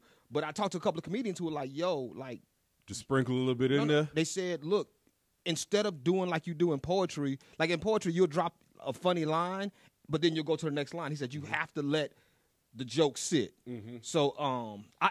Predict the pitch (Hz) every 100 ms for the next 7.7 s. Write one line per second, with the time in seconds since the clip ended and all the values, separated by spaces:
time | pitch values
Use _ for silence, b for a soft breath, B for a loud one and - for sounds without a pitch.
0 | 180 185 - 143 110 127 175 123 117 135
1 | 147 - 127 135 165 156 - b _ 127
2 | 156 - 143 147 139 135 131 143 139 -
3 | 139 139 151 135 127 151 127 123 117 123
4 | 120 117 127 117 110 117 107 - b b
5 | b 135 131 123 131 120 113 107 104 110
6 | _ _ _ - 127 139 139 147 147 143
7 | 147 147 135 131 123 143 170